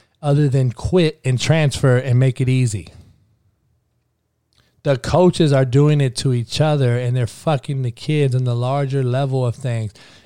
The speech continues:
You guys are fucking these kids by hating on each other, trying to steal each other's kids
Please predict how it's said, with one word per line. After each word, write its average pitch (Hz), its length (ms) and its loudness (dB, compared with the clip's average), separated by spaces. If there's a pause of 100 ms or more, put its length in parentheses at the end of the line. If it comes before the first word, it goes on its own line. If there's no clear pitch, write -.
You 151 200 0
guys 170 320 2
are 131 80 2
fucking 151 440 -4
these 123 220 -6
kids 160 580 0 (560)
by 143 240 2
hating 170 400 2
on 147 160 2
each 131 300 -2
other, 160 400 2
trying 160 320 0
to 151 80 2
steal 190 440 0
each 160 300 0
other's 180 320 2
kids 175 680 0